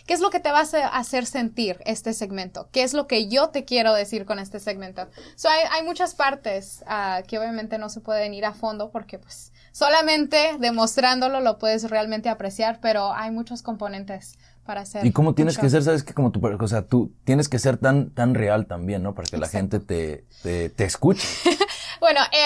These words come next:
Speaker 1: al principio de radio tienes dos opciones y siempre te dicen antes de que aprendas cualquier micrófono y hagas un show, te dicen, "Ok,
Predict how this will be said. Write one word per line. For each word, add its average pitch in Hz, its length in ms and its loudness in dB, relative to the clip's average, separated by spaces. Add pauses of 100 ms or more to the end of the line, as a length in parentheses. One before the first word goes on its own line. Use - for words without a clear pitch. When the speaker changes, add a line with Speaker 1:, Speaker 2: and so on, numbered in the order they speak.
(140)
Speaker 1:
al 294 160 2
principio 381 480 2
de 392 60 6
radio 302 360 4
tienes 262 260 -4
dos 247 180 -4
opciones 196 500 -8
y - 20 -10
siempre 233 320 -4
te 247 120 -4
dicen 214 260 -4
antes 214 260 -4
de 208 140 -4
que - 300 -2 (100)
aprendas 240 480 -2
cualquier 247 460 0
micrófono 294 580 -2
y 240 100 -4
hagas 226 420 0
un 240 200 -2
show, 262 380 0 (260)
te 226 100 0
dicen, 240 360 -2
"Ok, 226 180 -2